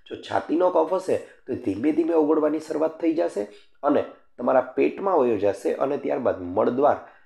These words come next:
એટલે કે ટોયલેટ મારફતે તમારા શરીરમાંથી નિકાલ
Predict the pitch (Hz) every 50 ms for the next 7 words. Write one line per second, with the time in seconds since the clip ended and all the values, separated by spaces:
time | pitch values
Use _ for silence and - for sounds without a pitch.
0 | _ _ - - 110 123 127 - 190 - 196 - - 107 101 113 135 185 175 -
1 | 139 131 131 - - 123 117 127 127 127 117 110 123 131 143 151 147 - 143 127
2 | 135 139 120 104 95 - - 147 127 101 92 - 98 90